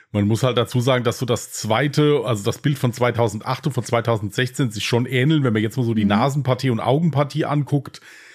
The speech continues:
Speaker 2: Ja.
Speaker 1: würde ich sagen, das ist schon ähnlich. Das Bild, das Originalbild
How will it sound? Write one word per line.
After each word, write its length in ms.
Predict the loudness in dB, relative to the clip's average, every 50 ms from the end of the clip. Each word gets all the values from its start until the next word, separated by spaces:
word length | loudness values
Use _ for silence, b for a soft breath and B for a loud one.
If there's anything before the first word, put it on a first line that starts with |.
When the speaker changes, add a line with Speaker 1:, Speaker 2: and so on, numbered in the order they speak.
| B
Speaker 2:
Ja. 180 | -2 -2 -2 -2 -2
Speaker 1:
würde 160 | -2 -2 -2 -2
ich 80 | 0
sagen, 280 | 0 2 2 2 2 0
das 180 | -2 -2 -2
ist 80 | -4 -4
schon 200 | -2 -2 -2 0
ähnlich. 460 | 0 0 2 4 4 2 2 0 -2 B B B B B B B B B B _
Das 200 | -2 -2 -2 0
Bild, 560 | 0 2 2 2 0 -4 -10 -14 -16 -18 -12 -4
das 240 | -2 -2 -2 -2 -2
Originalbild 1040 | 0 0 0 2 0 0 0 0 0 0 0 0 2 2 2 2 2 0 -4 -10 b